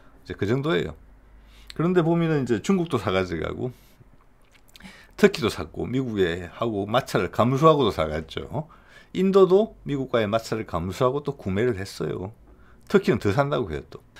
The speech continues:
자, 그걸 통해서 확인할 수가 있어요. 아, 미사일이 대단하긴 대단한 모양이다. 그죠? 예. 자, 그래서 이 자료를 봤는데 이 자료는 호주 자료고 기본적으로는 러시아에서 나온 자료를 번역해서 본인들의 해설을 조금 덧붙인 거예요.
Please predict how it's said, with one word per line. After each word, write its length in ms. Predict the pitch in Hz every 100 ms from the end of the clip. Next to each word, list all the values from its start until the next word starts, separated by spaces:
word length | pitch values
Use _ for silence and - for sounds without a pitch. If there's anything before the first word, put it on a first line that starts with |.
| - -
자, 140 | - 156
그걸 260 | 135 185
통해서 260 | 185 185 156
확인할 320 | 185 196 180
수가 200 | 165 101
있어요. 340 | 95 - 78 98
아, 140 | 117
미사일이 340 | 98 95 120 -
대단하긴 540 | 85 110 127 131 98
대단한 400 | - 90 90 147
모양이다. 960 | 127 101 85 87 71 82 85 85 85 - -
그죠? 640 | - 82 - - - 180 165
예. 220 | 80 - - - - - - -
자, 140 | 135
그래서 160 | 165 165
이 120 | 180
자료를 440 | 156 131 160 151
봤는데 440 | 127 135 143 117 123
이 60 |
자료는 240 | 131 139 120
호주 340 | 180 175 147
자료고 1080 | 104 82 82 76 76 110 127 87 80 90 - - -
기본적으로는 1040 | - 160 175 165 151 151 156 160 175 123 92
러시아에서 480 | 98 160 151 147 110
나온 300 | 98 120 113
자료를 580 | 95 104 117 131 127 -
번역해서 720 | 131 160 147 - 104 120 -
본인들의 380 | 117 131 127
해설을 400 | 107 123 - 131
조금 360 | 127 - - 143
덧붙인 460 | - - - - 135
거예요. 260 | - -